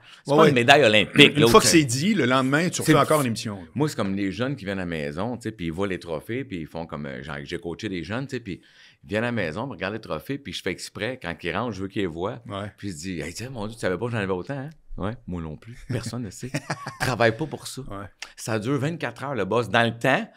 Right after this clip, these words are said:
Speaker 1: ça durait une semaine. Tu sais, quand nous autres, on a commencé à faire du showbiz, gagner un prix, ça durait une semaine.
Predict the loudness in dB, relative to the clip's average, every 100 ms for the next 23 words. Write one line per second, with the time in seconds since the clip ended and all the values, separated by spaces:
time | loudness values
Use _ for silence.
0 | _ -2 0 0 0 -2 -2 -4 -6 -10
1 | -10 -6 2 4 4 2 0 0 0 2
2 | 2 0 0 0 0 -2 0 0 -2 0
3 | 0 2 0 -2 -4 -4 -4 -4 0 0
4 | 0 0 0 2 2 0 -2